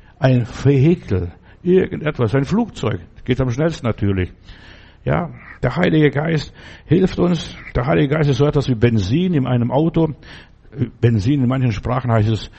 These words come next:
Spirit oder Sprit. Verstehst du? Und so, du brauchst eine Antriebskraft, Kraftstoff,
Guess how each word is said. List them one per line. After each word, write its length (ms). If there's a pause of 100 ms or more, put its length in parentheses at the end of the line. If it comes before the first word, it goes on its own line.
(120)
Spirit 480 (760)
oder 180
Sprit. 600 (460)
Verstehst 440
du? 100 (400)
Und 340 (300)
so, 320
du 180
brauchst 460
eine 240
Antriebskraft, 720
Kraftstoff, 600